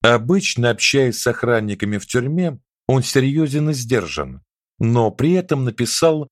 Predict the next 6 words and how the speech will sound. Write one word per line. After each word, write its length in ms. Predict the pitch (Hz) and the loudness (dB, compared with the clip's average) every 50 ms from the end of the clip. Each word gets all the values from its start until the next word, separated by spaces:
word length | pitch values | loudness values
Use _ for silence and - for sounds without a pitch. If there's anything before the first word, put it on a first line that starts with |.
| _ - | _ -2
саркастическое, 1200 | - - - 123 117 113 127 117 - - - - 175 - - 117 - - - 95 92 90 90 82 - _ - | 0 2 2 2 2 2 0 0 0 0 -4 -4 -2 -2 -2 -2 -2 -2 0 0 2 2 0 -2 -4 _ -2
насмешливое 1000 | 123 127 139 135 131 - - 123 123 123 113 101 - - - 92 87 92 92 92 | 2 2 2 2 0 0 -2 0 0 0 0 0 -2 -2 -2 -2 0 0 -2 -2
заявление 840 | 82 92 104 107 104 123 151 165 160 127 101 90 87 82 78 76 _ _ _ _ | 0 0 -2 0 0 0 -2 -2 -2 -2 -2 -4 -2 -4 -4 -6 _ _ _ _
об 180 | - 113 107 104 | 2 2 4 2
условно-досрочном 1200 | 117 - - - 156 170 175 156 165 165 147 131 123 - - - 117 120 107 - - 120 113 113 | 0 0 0 0 0 0 2 2 0 0 2 0 0 0 0 -2 -2 -2 -2 -2 -2 -2 -2 -2
освобождении, 960 | 113 - - 120 117 135 135 117 110 107 113 104 87 78 67 64 64 60 - | -2 -2 -2 0 0 0 0 0 -2 -2 -2 -2 -2 -6 -12 -16 -20 -20 -20